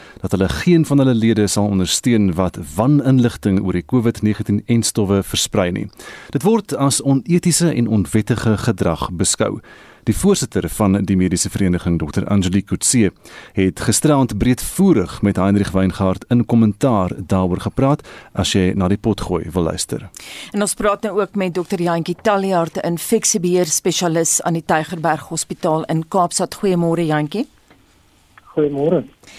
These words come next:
Speaker 2: Jy het nou geluister na die vorige insetsel. Ek wil ook verwys na jou kollega wat ons baie op Monitor gebruik, dokter Kloete van Vuur en van Drie Mil in Bloemfontein. Hy het baie interessante uitspraak gemaak op Facebook. Hy het gesê,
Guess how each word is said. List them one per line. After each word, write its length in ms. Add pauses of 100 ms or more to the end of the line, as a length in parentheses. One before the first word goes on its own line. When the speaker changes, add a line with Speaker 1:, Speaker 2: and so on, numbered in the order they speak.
(160)
Speaker 2:
Jy 80
het 100
nou 100
geluister 480
na 120
die 120
vorige 460
insetsel. 720 (360)
Ek 160
wil 100
ook 140
verwys 580
na 440
jou 280
kollega 460
wat 160
ons 120
baie 200
op 80
Monitor 380
gebruik, 480
dokter 280
Kloete 260
van 200
Vuur 300
en 120
van 240
Drie 180
Mil 300
in 200
Bloemfontein. 800 (600)
Hy 460 (100)
het 180
baie 220
interessante 1040
uitspraak 580
gemaak 480
op 140
Facebook. 680
Hy 100
het 140
gesê, 480